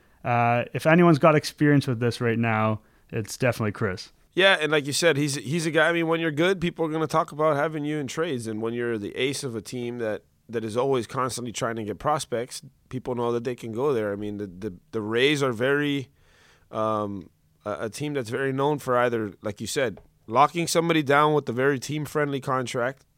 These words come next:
Speaker 2: a la Chris Archer, or having David Price, who'd never signed a contract and went year to year in arbitration, and they eventually had to get rid of him. So you know that, I mean, i-, it's gonna happen eventually with Blake Snell.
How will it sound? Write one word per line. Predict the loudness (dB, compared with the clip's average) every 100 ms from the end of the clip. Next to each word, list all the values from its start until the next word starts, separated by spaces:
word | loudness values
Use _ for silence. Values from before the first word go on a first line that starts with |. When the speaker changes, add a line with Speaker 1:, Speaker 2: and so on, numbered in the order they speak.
| 2
Speaker 2:
a | 4 4
la | 4 2
Chris | -2 -6 -4
Archer, | -4 -4 -6 -8 -12 _ _ -20 _
or | 2 6 6 6
having | 4 2 0 0
David | 0 0 -2
Price, | -2 -2 -2
who'd | -6 -6
never | -4 -4
signed | -4 -6 -6
a |
contract | -6 -6 -4 -4 -4 -6
and | -6
went | -4 -4
year | -4 -4
to |
year | -2 0 0
in | 2
arbitration, | -2 -2 -2 0 -2
and | -2
they | -2
eventually | 0 -2 -4 -4
had | -4 -4
to |
get | -6 -4
rid | -2
of | -4
him. | -6 -8
So | -6 -6 -6 _ -20 -16 -6
you | -2
know | 4 4 6
that, | 2 0 _ -8
I | -6
mean, | -4 -4 -6
i-, |
it's | -8 -14 -14 -14 -8
gonna | -6 -2
happen | -2 -2 -2
eventually | -2 -4 -4 -6
with | -6 -4
Blake | -4 -4
Snell. | -4 -4 -4 -8